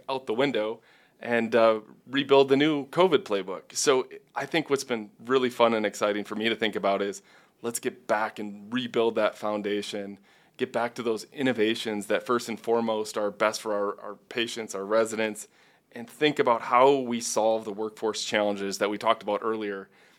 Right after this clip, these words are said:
augment that with the virtual care technology, infuse that with, uh, new and exciting ways that we can deliver care.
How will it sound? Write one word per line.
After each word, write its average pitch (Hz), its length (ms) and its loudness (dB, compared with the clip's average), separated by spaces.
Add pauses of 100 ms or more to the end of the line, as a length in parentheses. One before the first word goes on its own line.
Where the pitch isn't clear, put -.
(280)
augment 127 640 4
that 107 280 0
with 107 200 -10
the 107 100 -2
virtual 117 400 -4
care 113 240 2
technology, 110 760 2
infuse 127 520 -10
that 113 280 -2
with, 113 320 -10 (400)
uh, 107 200 -2
new 120 300 4
and 123 60 4
exciting 117 460 2
ways 110 240 2
that 101 140 -6
we 104 100 -8
can 104 180 -14
deliver 101 320 -8
care. 95 460 -8